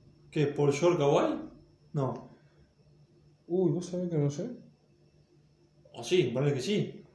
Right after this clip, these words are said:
Speaker 2: Y para mí sería
Speaker 1: No,
Speaker 2: así.
Speaker 1: pero pará, porque Ibaka no está jugando, o sea que Kawhi tiene que ir cuatro.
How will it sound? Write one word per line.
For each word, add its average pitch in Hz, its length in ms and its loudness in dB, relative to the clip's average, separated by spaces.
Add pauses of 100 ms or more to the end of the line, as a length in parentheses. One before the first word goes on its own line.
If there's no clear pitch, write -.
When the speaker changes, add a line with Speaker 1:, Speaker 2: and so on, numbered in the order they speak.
(280)
Speaker 2:
Y 120 220 -4
para 113 260 -4
mí 151 200 2
sería 120 320 -2
Speaker 1:
No, 160 180 4
Speaker 2:
así. 123 80 2
Speaker 1:
pero 131 200 2
pará, 143 300 2
porque 123 420 -2
Ibaka 127 360 2
no 135 80 0
está 131 140 -4
jugando, 135 380 -2
o - 20 -16
sea 123 180 -4
que 120 160 -4
Kawhi 131 280 0
tiene 135 140 -2
que 135 100 0
ir 131 80 -2
cuatro. 135 360 0